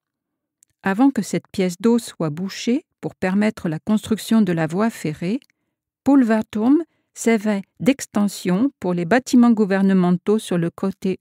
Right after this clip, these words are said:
ouest. La fontaine, surmontée de la sculpture d'un soldat qui, bien que mourant, brandit son arme pour sauver sa patrie, est une œuvre du célèbre sculpteur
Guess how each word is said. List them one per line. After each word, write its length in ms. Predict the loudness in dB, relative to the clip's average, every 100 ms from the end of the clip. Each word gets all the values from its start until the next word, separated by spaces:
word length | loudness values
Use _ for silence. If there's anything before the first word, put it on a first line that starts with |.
| -8
ouest. 580 | -6 -6 -6 -12 _ -20 _ _ _ _ _ _ _ _ _ _ _ _ _ _ _ _ _
La 140 | -2 -2
fontaine, 640 | 2 0 2 4 6 4 0 _
surmontée 600 | -4 2 4 4 2 2
de 80 | 2
la 160 | 0 -2
sculpture 520 | -2 -4 -2 -2 0
d'un 160 | -2
soldat 520 | -4 -2 -4 0 0 0 _ _ _ _
qui, 280 | -4 -4 -4 _ -20 _
bien 320 | -6 -2 0
que 140 | 0 2
mourant, 520 | 4 4 4 2 0 -2 _ -8
brandit 400 | 2 6 6 6
son 300 | 2 0 2
arme 320 | 4 4 2
pour 220 | 0 -12
sauver 340 | -4 0 2 0
sa 160 | -2
patrie, 520 | -4 -4 -6 -6 -4 -4 _ _ _ -4
est 220 | -4 2
une 140 | 2
œuvre 320 | 4 2 0 -6
du 100 | -6
célèbre 500 | -2 2 2 0 -4
sculpteur 800 | -6 -8 -8 -6 -4 -4 -6